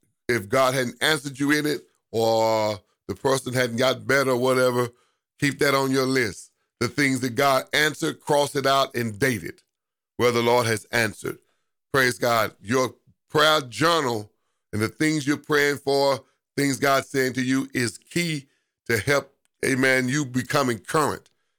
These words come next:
and staying up in the spirit. There's so many things you can write in the spirit, um, that you can write that, um,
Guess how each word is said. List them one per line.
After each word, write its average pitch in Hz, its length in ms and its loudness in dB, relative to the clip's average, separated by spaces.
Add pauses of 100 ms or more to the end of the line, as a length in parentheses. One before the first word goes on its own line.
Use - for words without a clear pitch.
(100)
and 113 140 -2
staying 151 480 2
up 135 260 -2
in 123 100 -2
the 117 60 -4
spirit. 113 520 -2 (560)
There's 160 160 2
so 196 100 0
many 180 180 0
things 165 320 -2
you 160 80 -4
can 131 180 -2
write 147 260 2
in 143 100 -2
the 131 80 -4
spirit, 151 460 -2 (720)
um, 131 540 0 (240)
that 123 200 -2
you 165 60 -8
can 139 180 -4
write 143 420 0 (560)
that, 139 460 2 (400)
um, 101 600 -2